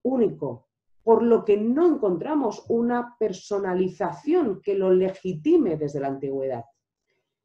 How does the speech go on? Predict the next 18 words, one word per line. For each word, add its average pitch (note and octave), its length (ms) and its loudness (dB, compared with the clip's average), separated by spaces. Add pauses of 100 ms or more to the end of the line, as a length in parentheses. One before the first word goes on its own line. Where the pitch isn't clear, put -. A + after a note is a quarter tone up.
(640)
Es - 340 0
parte D#4 680 0
del F#3+ 440 2
desarrollo G3 1040 -2 (260)
humano A3+ 680 0 (240)
y B3+ 180 -2
de A3 120 6
su A3 160 -2
afán D#4+ 320 0
de A3+ 140 -2
conocimiento C#4+ 760 -2
que A#3+ 120 0
se A#3 240 2
verbaliza G#3 840 2
luego F#3 580 -2 (300)
en G3+ 260 -2
forma G3+ 480 -2
mitológica. D#3 760 -4